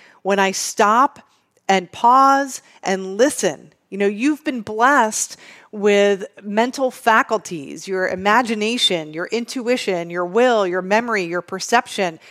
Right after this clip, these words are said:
Um, so all of those things are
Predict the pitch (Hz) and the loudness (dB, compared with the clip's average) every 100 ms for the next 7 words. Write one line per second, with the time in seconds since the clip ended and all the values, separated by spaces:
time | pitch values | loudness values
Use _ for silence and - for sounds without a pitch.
0 | - - - - 196 202 196 - 269 - | -20 -20 -20 0 2 2 0 -6 -4 0
1 | 240 285 370 311 220 208 196 - 339 262 | 4 4 2 0 -2 -2 -6 -4 -2 0
2 | 208 202 - - _ _ _ _ _ _ | -2 -8 -12 -16 _ _ _ _ _ _
3 | _ _ 196 196 196 190 190 175 | _ _ 2 4 6 4 4 0